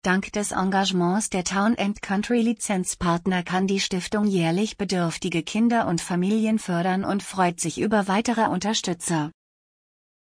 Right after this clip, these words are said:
Weitere Informationen zur Town and Country Stiftung finden Sie unter w w w punkt d c minus stiftung punkt d e.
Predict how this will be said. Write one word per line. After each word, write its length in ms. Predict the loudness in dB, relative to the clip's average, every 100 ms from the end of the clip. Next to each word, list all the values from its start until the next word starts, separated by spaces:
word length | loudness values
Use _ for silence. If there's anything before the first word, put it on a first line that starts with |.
| _ _ _ -20 -20 -20 -20 _ _
Weitere 460 | 0 2 2 0 0
Informationen 1000 | 0 0 0 0 -2 -2 2 4 4
zur 220 | 2 0 0
Town 300 | 0 2 2
and 280 | 2 0
Country 520 | 0 -2 0 0 0 0
Stiftung 480 | -2 -4 -2 -2
finden 420 | 0 0 0 0 -2
Sie 180 | -2
unter 380 | -2 0 0 2
w 220 | 2 2
w 200 | 2 2
w 180 | 2 0
punkt 360 | 0 2 2 0
d 120 | -2
c 180 | 0 0
minus 400 | 4 4 4 0
stiftung 480 | -2 -4 -2 -2 -2
punkt 360 | 0 -2 0 0
d 60 |
e. 400 | 2 2 2 -2